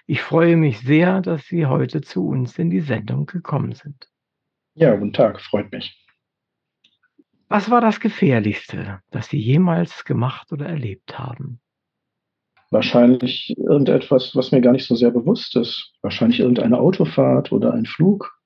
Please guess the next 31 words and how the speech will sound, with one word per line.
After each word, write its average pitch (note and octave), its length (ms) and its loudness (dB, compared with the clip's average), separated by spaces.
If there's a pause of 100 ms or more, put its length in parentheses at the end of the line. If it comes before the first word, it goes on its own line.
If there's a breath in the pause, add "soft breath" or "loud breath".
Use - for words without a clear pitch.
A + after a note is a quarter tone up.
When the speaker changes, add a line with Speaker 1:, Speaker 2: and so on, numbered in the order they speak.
(260 soft breath)
Speaker 1:
Mhm. C#3+ 440 -2 (260)
Speaker 2:
ähm, B2 380 4
bei A#2+ 120 2
dem B2 220 4
ich B2 140 -2
gar B2 200 2
nicht B2 180 2
w-, A#2 60 -4 (100)
weiß, C3+ 800 0
äh, - 40 2
was B2 580 0
alles B2 320 2
so A#2+ 300 0
im B2 120 2
Hintergrund A#2 460 2
geschehen A2+ 540 0
ist. - 280 -12 (1800 loud breath)
Speaker 1:
Gerade G3+ 460 2
hat G#3 140 2
die A3 140 2
E E3 140 6
U G3 200 0
den G3 180 4
Beschluss - 580 -4
über F3+ 360 0
einen F3 260 2
Verteilungsmodus E3 1300 -2
der - 320 -2
Asylanten C3 640 -2
gefasst, - 680 -14
aber D3+ 420 0